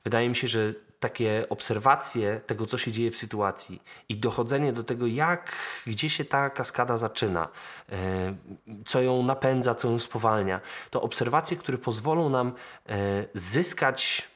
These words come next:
taką możliwość, żeby wpływać na sytuację, zanim ona dojdzie do eksplozji. To trochę tak, jak, e, prowadząc działania matematyczne, e, w trakcie wykonywania działania jesteśmy w stanie się zorientować, że coś jest nie tak.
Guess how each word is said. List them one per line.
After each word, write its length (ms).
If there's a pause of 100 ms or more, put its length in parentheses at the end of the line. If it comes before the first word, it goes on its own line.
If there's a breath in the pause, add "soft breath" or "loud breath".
(300)
taką 640
możliwość, 1000 (380 loud breath)
żeby 240
wpływać 600
na 100
sytuację, 800 (380 loud breath)
zanim 680
ona 220
dojdzie 380
do 340 (360 loud breath)
eksplozji. 600 (960)
To 100
trochę 240
tak, 200
jak, 280
e, 140
prowadząc 480
działania 320
matematyczne, 680
e, 60 (1160 loud breath)
w 160
trakcie 340
wykonywania 520
działania 360
jesteśmy 340
w 60
stanie 240
się 120
zorientować, 520
że 80
coś 220
jest 140
nie 180
tak. 380